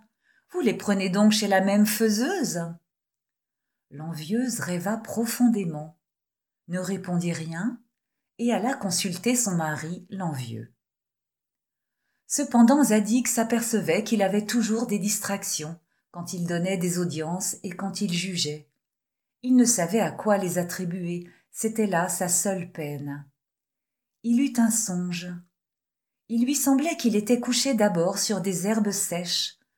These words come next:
parmi lesquelles il y en avait quelques-unes de piquantes qui l'incommodaient, et qu'ensuite il reposait mollement sur un lit de roses, dont il sortait un serpent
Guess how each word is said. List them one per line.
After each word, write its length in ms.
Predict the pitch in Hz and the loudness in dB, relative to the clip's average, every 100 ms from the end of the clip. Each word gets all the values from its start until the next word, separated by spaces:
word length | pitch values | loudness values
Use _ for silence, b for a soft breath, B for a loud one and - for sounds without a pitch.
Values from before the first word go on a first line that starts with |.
| _ _ _ - | _ _ _ -6
parmi 260 | 214 247 | 2 4
lesquelles 440 | 262 247 240 302 262 | 4 2 4 4 4
il 120 | 214 | 6
y 80 | 220 | 6
en 120 | 226 | 4
avait 280 | 214 233 240 | 4 4 2
quelques-unes 640 | 240 233 233 190 226 240 | 2 2 0 2 6 6
de 100 | 190 | 4
piquantes 720 | - 247 - 190 190 202 - | -2 -8 -6 -6 -6 -8 -8
qui 160 | - 185 | -6 -4
l'incommodaient, 840 | 170 175 170 170 175 175 165 - _ _ _ _ _ _ _ _ _ - | -4 -4 -4 -2 -2 -4 -6 -12 _ _ _ _ _ _ _ _ _ -8
et 80 | 220 | -2
qu'ensuite 640 | 262 247 - 320 349 208 190 - _ _ | 0 2 0 -4 -6 -12 -12 -16 _ _
il 160 | 220 226 | -4 0
reposait 540 | 226 254 262 233 247 | 2 4 2 6 8
mollement 500 | 233 233 233 190 208 | 8 8 8 6 6
sur 260 | 233 233 202 | 4 2 2
un 100 | 202 | 2
lit 200 | 202 247 | 4 4
de 100 | 190 | 2
roses, 600 | 185 170 214 220 165 170 b b b b | -2 0 0 0 -2 -8 b b b b
dont 200 | 165 233 | 0 2
il 180 | 247 254 | 2 0
sortait 500 | - 247 247 285 277 | 0 0 0 -2 0
un 100 | 175 | -2
serpent 680 | 175 - 233 - - 175 202 | -2 0 -2 -4 -6 -8 -8